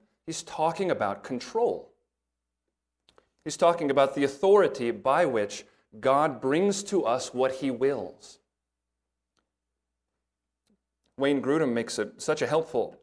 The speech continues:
comment here. I wanted to share this with you. He says, the "therefore" in verse six, you see it, "Humble yourselves, therefore,"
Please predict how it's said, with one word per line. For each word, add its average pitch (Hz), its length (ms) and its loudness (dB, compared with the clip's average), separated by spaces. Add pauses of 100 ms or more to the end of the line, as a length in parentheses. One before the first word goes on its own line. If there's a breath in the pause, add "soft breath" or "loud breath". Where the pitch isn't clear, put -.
comment 139 380 -6
here. 101 240 -6
I 104 40 -6
wanted 113 200 -8
to 104 60 -14
share 135 240 -2
this - 260 -6
with 101 160 -6
you. 98 100 -14
He 120 80 -12
says, 117 360 -2 (420 soft breath)
the 127 440 0
"therefore" 123 800 2
in 120 180 -4
verse 113 240 -2
six, - 640 -6 (560)
you - 60 -20
see 110 240 -4
it, 107 60 0
"Humble 127 260 -4
yourselves, 104 460 -4
therefore," 98 520 -8